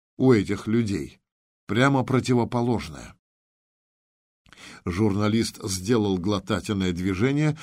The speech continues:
уставился на Ляхова взглядом, ставшим цепким и даже пронзительным. Стал похож не на сиборитствующего Дюма, на совсем другой исторический персонаж, то есть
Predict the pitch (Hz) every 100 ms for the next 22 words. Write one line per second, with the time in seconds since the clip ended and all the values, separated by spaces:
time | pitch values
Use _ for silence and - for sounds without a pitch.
0 | - - 123 - 120 117 110 - 113 107
1 | 104 107 110 98 95 92 104 123 131 139
2 | - - - 117 104 - 104 95 - 147
3 | - - 139 - 143 127 113 110 110 104
4 | 104 101 92 95 - 87 80 78 - -
5 | - 123 117 117 110 - 139 120 - -
6 | - 117 127 123 120 113 - 131 131 214
7 | - - 123 113 - 123 110 107 98 117
8 | 139 120 98 69 - _ _ _ - 117
9 | 123 110 - 123 113 143 120 104 87 78
10 | - 123 - 110 92 95 - - 101 104
11 | 90 101 95 85 - - - 135 113 113
12 | 143 - -